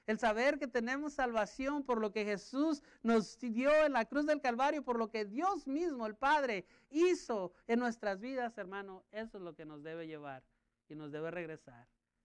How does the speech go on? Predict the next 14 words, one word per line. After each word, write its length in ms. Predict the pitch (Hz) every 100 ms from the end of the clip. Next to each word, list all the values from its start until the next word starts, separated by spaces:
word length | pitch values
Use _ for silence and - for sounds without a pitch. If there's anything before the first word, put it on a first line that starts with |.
| _
a 60 | 135
la 120 | 135
pasión 580 | - - - 143 143 143 _ _ _
por 140 | 131
el 100 | 123
Evangelio. 500 | 117 113 104 - - _ _ _ _ _ _ _ _ _ _ _ _ _
¿Qué 80 | 233
más 220 | 262 262
podemos 420 | - 233 240 254
decir 360 | 233 226 247 254
a 60 | 233
esta 180 | 214
buena 280 | 180 170 165
noticia? 540 | 156 139 143 135 135